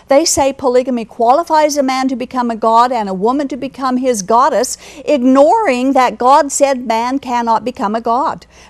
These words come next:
But Jesus is God who became a man who lived a holy and sinless life, then allowed envious and hypocritical religious leaders to arrest him,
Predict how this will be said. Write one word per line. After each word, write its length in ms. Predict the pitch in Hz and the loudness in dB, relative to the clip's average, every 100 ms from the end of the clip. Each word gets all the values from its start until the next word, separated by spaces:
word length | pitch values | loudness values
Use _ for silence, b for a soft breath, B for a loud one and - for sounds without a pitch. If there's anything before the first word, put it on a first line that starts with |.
| - | -4
But 160 | 208 | -2
Jesus 540 | - 254 381 269 247 - | -2 -2 -2 0 -2 -2
is 340 | 277 392 466 | 0 0 -2
God 400 | - 196 185 240 | 0 2 4 2
who 120 | 262 | -2
became 440 | 233 240 269 285 320 | -6 -6 -4 -4 -2
a 40 | |
man 440 | 311 240 202 214 | -4 -4 -4 -4
who 180 | 254 262 | -4 -2
lived 240 | 233 240 233 | 2 2 0
a 80 | |
holy 400 | 214 233 269 330 | 0 2 2 2
and 140 | 294 277 | -6 -6
sinless 580 | - 269 285 294 - 254 | -2 -2 -2 -4 -4 -2
life, 680 | 202 180 156 - - - - | 0 2 0 -6 -18 -20 0
then 240 | 240 311 | 2 2
allowed 460 | 349 277 262 320 - | 2 2 2 2 0
envious 600 | 254 269 285 330 339 320 | -6 -4 -4 -4 -4 -4
and 160 | 240 220 | -6 -2
hypocritical 720 | 285 - 320 - 262 262 269 | -2 -2 -4 -2 -4 -2 -2
religious 720 | 233 220 214 269 277 339 - | -2 -4 -2 -4 -2 -6 -6
leaders 500 | 240 277 285 214 214 | -6 -6 -4 -4 -4
to 160 | - 214 | -4 -2
arrest 540 | 190 185 262 349 - | -2 0 -2 -2 -6
him, 320 | - 214 202 | -4 -4 -4